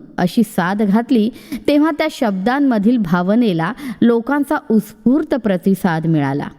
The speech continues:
त्यांची सर्वधर्म परिषदेतीलच नव्हे, तर नंतर अमेरिका, युरोप आणि भारतातील ही सर्व व्याख्याने गाजली.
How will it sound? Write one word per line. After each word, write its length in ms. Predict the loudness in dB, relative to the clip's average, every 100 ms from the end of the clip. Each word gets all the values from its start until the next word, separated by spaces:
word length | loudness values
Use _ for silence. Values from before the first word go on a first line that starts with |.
| _ _ _ _ _ _ _ _ -2
त्यांची 340 | 0 0 0
सर्वधर्म 720 | 0 -2 -2 -2 0 2 2
परिषदेतीलच 960 | 0 -2 -2 0 0 0 0 2 2 2
नव्हे, 280 | 0 2 0 0
तर 60 |
नंतर 380 | 0 0 0 -2 0
अमेरिका, 600 | 2 2 2 0 0 0
युरोप 440 | 0 2 0 0
आणि 160 | 0 2
भारतातील 680 | 2 2 0 -2 -2 0 2
ही 160 | 2
सर्व 420 | 2 -2 -2 0
व्याख्याने 600 | 0 -2 -4 -2 2 2
गाजली. 400 | 0 -2 -2 -2